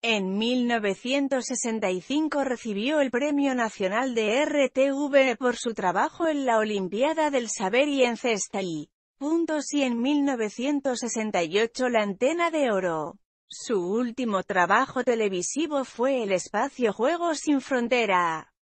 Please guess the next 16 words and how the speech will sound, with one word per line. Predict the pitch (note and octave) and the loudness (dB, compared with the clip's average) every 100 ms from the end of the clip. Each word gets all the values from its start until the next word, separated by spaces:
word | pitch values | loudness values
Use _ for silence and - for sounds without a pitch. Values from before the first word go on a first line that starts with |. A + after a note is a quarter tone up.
| _ | _
junto | - - A#3+ C#4+ C#4+ D4+ | -20 -2 2 4 2 2
a | C4 A#3 | 4 4
Isabel | G#3+ - E3+ E3 G#3+ G#3+ | 2 0 0 2 2 0
Gemio, | - A3+ G#3 F#3+ F3+ E3+ D#3+ - _ - | -4 -4 -2 -2 -2 -4 -6 -12 _ -2
en | C4 | 0
la | A#3+ G#3+ | 2 0
temporada | A3 G#3 F#3+ F#3+ A3 C4+ B3+ | 0 -2 0 2 4 4 2
mil | A3 B3+ D4+ | 0 0 0
novecientos | C#4+ B3 G#3+ - D#4+ D#4 D4 B3+ | 0 0 -4 -2 -2 -2 -2 0
noventa | C4 A#3+ A3+ A3 G#3 F#3+ F#3 | 0 0 -2 0 2 2 2
a | |
mil | G3+ D4+ E4 | 0 0 2
novecientos | C#4+ G#3 F#3 G#3 C4+ E4+ D#4+ C#4+ | 0 -2 -6 -4 -4 -2 -4 0
noventa | D4 B3+ A#3+ A#3 G#3+ | 0 2 0 0 0
y | G#3 | 0
uno. | F#3+ E3+ D#3+ D#3+ | -2 -2 -4 -8